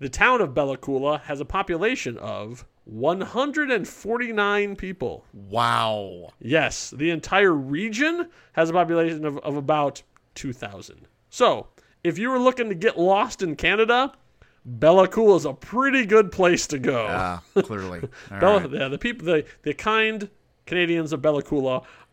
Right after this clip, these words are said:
Speaker 1: are not gonna mess with you. So if you, like, show up and be like, "Hey, can I, uh, can I get a cabin out in the middle of nowhere?" It's like,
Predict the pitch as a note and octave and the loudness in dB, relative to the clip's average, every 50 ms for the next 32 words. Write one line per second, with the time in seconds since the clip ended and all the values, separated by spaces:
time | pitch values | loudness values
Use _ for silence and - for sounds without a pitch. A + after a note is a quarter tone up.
0 | _ - C3+ C#3 C3+ C3 B2 - A#2+ A#2+ A#2+ A2+ G2 - - E2 - E2 E2 - | _ -10 -6 -6 -6 -6 -6 -6 -8 -6 -6 -8 -8 -10 -12 -14 -14 -14 -18 -18
1 | _ _ _ - - C#3+ C3+ B2+ B2 D3+ D3+ D3 C#3+ C#3 - E3+ D3+ D3 B2 C3+ | _ _ _ -4 -2 0 0 2 2 2 2 2 2 0 2 2 2 2 2 -2
2 | C3+ C3 C#3 C3+ C3+ C3 C3 B2+ - _ _ _ _ _ _ _ - B2 B2 A2+ | -8 -6 -4 -4 -4 -6 -8 -10 -14 _ _ _ _ _ _ _ -16 -12 -12 -12
3 | A2 - - B2 B2 B2 B2+ B2+ B2 A#2+ A#2 A#2 A2 A2+ A#2 - _ _ - - | -12 -10 -12 -10 -10 -8 -8 -8 -8 -8 -8 -10 -10 -12 -14 -18 _ _ -10 -8
4 | C#3+ C#3+ C3+ A#2 - - A#2+ A2+ B2 B2+ A#2+ G#2 A#2 A#2+ A#2+ A#2 A#2 B2 B2 C#3 | -6 -6 -6 -8 -10 -6 -6 -6 -6 -6 -8 -10 -10 -10 -10 -8 -6 -6 -4 -2
5 | D3+ D#3+ D#3 - - C3+ B2 | -2 -4 -4 -6 -10 -14 -14